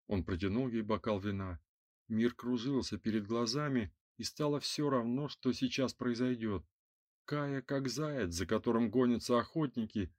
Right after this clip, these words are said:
и который, обезумев от страха, совершает сумасшедшие в своей смелости прыжки, оттолкнула его руку.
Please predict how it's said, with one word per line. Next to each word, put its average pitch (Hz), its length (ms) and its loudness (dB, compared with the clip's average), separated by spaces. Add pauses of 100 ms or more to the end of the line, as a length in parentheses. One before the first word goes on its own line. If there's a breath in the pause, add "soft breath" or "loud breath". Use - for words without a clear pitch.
(180)
и 110 60 -6
который, 120 440 4
обезумев 127 720 0
от 113 140 0
страха, 156 420 0
совершает 123 600 0
сумасшедшие 139 800 0
в 92 40 -4
своей 120 280 4
смелости 120 540 0
прыжки, 165 580 -2
оттолкнула 120 720 0
его 98 260 2
руку. 90 360 -2